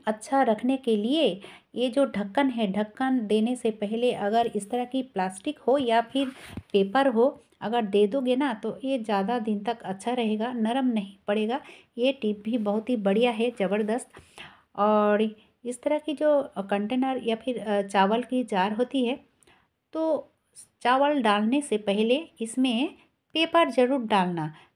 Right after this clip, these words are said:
पेपर देने से क्या होगा कि चावल में ना नमी नहीं आएगी दोस्तों। और ये तो बरसात के मौसम में बहुत ही ज़रूरी है, और मैं तो कहूँगी हर मौसम में ही ऐसा करना चाहिए।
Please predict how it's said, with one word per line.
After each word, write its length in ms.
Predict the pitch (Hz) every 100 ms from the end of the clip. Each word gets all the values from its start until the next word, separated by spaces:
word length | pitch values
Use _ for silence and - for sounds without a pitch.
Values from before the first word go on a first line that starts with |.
| _
पेपर 300 | 254 262 294
देने 340 | 220 220 247
से 160 | 254 269
क्या 240 | 269 202
होगा 340 | 220 277 226 277 -
कि 100 | 277
चावल 420 | 277 180 190 247
में 100 | 285
ना 120 | 302
नमी 400 | 320 220 208 254
नहीं 400 | 240 202 214 269
आएगी 300 | 202 180 196
दोस्तों। 360 | 196 196 196 349 - _ _ _ _ -
और 600 | 196 208 202 202 208 214 - _ -
ये 180 | 285
तो 200 | 339 359
बरसात 540 | 302 220 220 - 262 269
के 140 | 302
मौसम 400 | 269 214 208 240
में 380 | 240 247 247 190
बहुत 260 | 226 311 330
ही 120 | 320
ज़रूरी 360 | 233 226 269 294
है, 240 | 254 262 320 _ - - -
और 400 | 202 214 214 208 196 _ _
मैं 180 | 180 196
तो 160 | 214 339
कहूँगी 440 | 320 330 339 330
हर 240 | 302 247
मौसम 400 | 262 226 208 247
में 160 | 247 262
ही 140 | 254
ऐसा 400 | 247 233 220 220
करना 340 | 254 208 214 247
चाहिए। 480 | 233 196 214 240